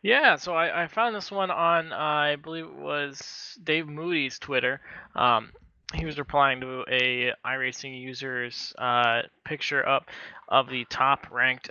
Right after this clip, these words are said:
iRacer in the world. It is currently Tyler Majeski, followed by Ty Majeski. So Ty Majeski created a second account just so he could be second to himself. <laughs>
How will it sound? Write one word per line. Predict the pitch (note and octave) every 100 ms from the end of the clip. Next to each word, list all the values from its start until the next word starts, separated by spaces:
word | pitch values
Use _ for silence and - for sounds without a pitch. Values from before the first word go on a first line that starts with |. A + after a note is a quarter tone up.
| -
iRacer | B2 B2+ B2+ - C3
in | A#2
the |
world. | B2 C#3+ C3+ -
It | C3+ C3+
is | C3+ B2+
currently | - F#3+ F3 C3
Tyler | - - D#3+ E3+ D#3
Majeski, | C3+ C#3 B2 - D3+ E3
followed | - - F#3 F3 D3+
by | C#3 C#3 D3+ _ _
Ty | - F3 G3+
Majeski. | D#3 B2 A#2+ - - - - - - - _ _
So | - - A#2 A#2
Ty | - D#3+ E3+
Majeski | E3+ D#3 E3 D#3 F3
created | - E3 D#3 C3+
a |
second | - F#3 F#3 E3+
account | - F3 E3 - _ -
just | F3 E3 -
so | E3+ D#3
he | D3
could | C#3+
be | D3
second | C3+ C#3+ C3 B2+
to | - B2+
himself. | B2+ A#2+ - A#2+ - - - - - _ _ _ _ -
<laughs> | -